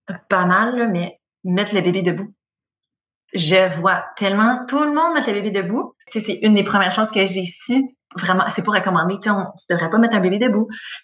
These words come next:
Plein d'outils, des choses à garder en tête, tu sais, comme des, des, des petites choses à faire au quotidien pour aider ton bébé. Fait que ouais, on avait eu beaucoup d'outils avec toi. Euh, ça nous avait énormément aidé.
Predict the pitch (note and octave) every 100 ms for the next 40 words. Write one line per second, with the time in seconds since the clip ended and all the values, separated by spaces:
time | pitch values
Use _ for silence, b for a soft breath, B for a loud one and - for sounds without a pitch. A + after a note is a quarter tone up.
0 | - C4 B3 C4 A3 G3+ G#3+ - - A#3+
1 | A#3+ C4+ B B A3 G3+ - B3 A#3 G#3
2 | G#3 G#3+ A3 A3+ - C4 B3+ B3+ B3+ B3
3 | B3 G3 - A#3+ A#3+ A3 G#3+ F#3+ F3 B
4 | B - F3+ F#3+ F#3 F#3+ G#3+ A3 G4 G4
5 | F4 E4+ B3+ C#4 C#4 C4 A#3+ - G#3 A#3
6 | A#3+ A3+ F3+ F3+ F#3+ F3+ G#3+ A#3 G#3 G#3+
7 | G#3 G#3 G#3 - - G3 A3+ A#3 - G#3
8 | G3+ G3 G3+ G3+ A3+ G#3+ A3+ C4 A#3+ -
9 | B3+ G#3+ - - A#3 A3+ A3+ A3+ B B
10 | _ - F#3+ F#3+ F#3 F#3 F3 D#3+ G3 F#3+
11 | G3 G#3 G#3 F#3+ F#3+ F#3 - - F3 E3+
12 | F3 G3+ G#3+